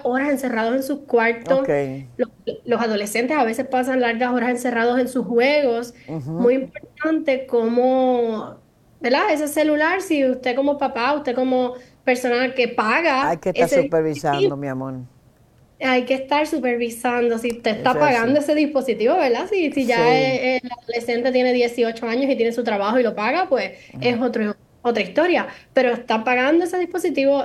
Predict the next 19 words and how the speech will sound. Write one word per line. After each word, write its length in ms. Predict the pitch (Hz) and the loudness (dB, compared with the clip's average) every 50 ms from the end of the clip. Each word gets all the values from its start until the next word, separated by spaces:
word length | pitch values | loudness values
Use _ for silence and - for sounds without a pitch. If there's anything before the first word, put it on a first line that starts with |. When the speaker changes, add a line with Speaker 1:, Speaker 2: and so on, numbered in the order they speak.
| - - | -2 -2
Speaker 1:
eh, 380 | 247 247 240 247 233 - - - | -2 -2 0 -2 -4 -6 -10 -8
ese 240 | - 247 247 277 262 | -8 -4 0 0 2
niño 300 | 262 269 277 285 285 277 | 2 2 4 4 4 4
vive 640 | 269 262 262 269 262 254 240 - - - - _ _ - - - - | 2 2 2 4 2 2 0 -2 -6 -14 -20 _ _ -20 -20 -18 -12
de, 220 | - 247 247 240 240 233 220 220 | -4 0 2 2 2 2 0 -2
en 100 | 233 240 | -2 -4
su 140 | 233 240 254 | -4 -6 -4
casa, 380 | 220 262 277 339 359 359 311 262 | -2 0 0 0 0 -2 -2 0
pues, 240 | 254 226 220 - - - _ - | -2 -2 -4 -6 -12 -18 _ -4
este, 440 | 254 254 254 - - 247 240 233 226 | -4 -4 -4 -4 -2 0 0 0 0
traigo 760 | 233 233 233 240 269 285 294 285 285 277 269 269 - - - _ _ | 0 0 2 2 4 4 4 4 4 2 0 -2 -4 -10 -16 _ _
a 140 | 262 254 247 | 0 2 2
luz 320 | 277 311 349 349 330 - | 2 2 2 0 -2 -4
esta, 500 | 240 247 254 254 - 294 277 269 262 269 | -6 -6 -6 -4 -2 -2 0 0 0 -2
este 200 | 254 262 - 285 | -4 -4 -4 -4
ejemplo, 420 | 269 262 285 285 302 294 302 277 | -2 0 0 0 0 0 0 0
¿verdad? 200 | 254 240 233 247 | 0 0 0 -2
Para 200 | 254 269 254 226 | 0 0 -2 -2
que 220 | 220 214 208 208 | -2 -4 -6 -8